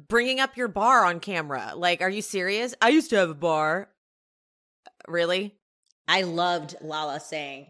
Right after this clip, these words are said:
Speaker 2: "Yeah, and we're trying to actively destroy it right now." <laughs> Like,
Speaker 1: "Yeah, we're trying to burn it down or something."
Speaker 2: <laughs>
Speaker 1: Yeah.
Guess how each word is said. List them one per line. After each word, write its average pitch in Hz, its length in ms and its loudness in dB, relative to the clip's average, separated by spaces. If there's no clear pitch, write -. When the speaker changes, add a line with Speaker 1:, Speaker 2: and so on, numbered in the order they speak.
Speaker 2:
"Yeah, 226 160 -4
and 147 120 -6
we're 147 100 -8
trying 165 280 -10
to - 120 -12
actively 156 420 -8
destroy 165 460 -10
it 143 120 -10
right 131 220 -12
now." 156 340 -4
<laughs> - 40 0
Like, - 400 2
Speaker 1:
"Yeah, 233 120 4
we're 208 120 2
trying 233 160 4
to 208 80 4
burn 202 340 2
it 196 140 2
down 175 380 4
or 165 100 -6
something." - 680 -8
Speaker 2:
<laughs> - 60 -14
Speaker 1:
Yeah. 285 280 2